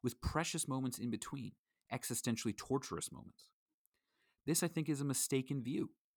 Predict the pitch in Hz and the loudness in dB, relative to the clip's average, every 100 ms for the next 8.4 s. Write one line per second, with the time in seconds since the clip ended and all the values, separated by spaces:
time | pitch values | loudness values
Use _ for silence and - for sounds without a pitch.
0 | _ _ - _ - 120 - 180 - 160 | _ _ -20 _ -6 -4 0 0 2 0
1 | 101 98 - - 104 120 214 180 85 - | 2 0 0 0 2 6 6 6 4 0
2 | 80 - 82 - 90 - _ - 107 120 | -4 -4 -6 -4 -4 -6 _ -4 0 0
3 | 123 120 104 123 - 95 - 107 120 - | 2 2 0 -2 -2 -6 -2 2 2 2
4 | 135 117 107 - 135 - 117 101 135 151 | -2 -2 -4 -6 -4 -4 -4 -6 -6 -4
5 | - - 92 90 92 76 98 104 - - | -6 -4 -4 -2 -4 -2 0 -2 -6 -18
6 | - - _ _ _ _ _ _ _ _ | -20 -20 _ _ _ _ _ _ _ _
7 | _ 139 185 156 147 170 175 175 - 151 | _ 0 0 0 -2 -2 -2 -4 -4 -2
8 | 208 196 - - | -2 -2 -4 -10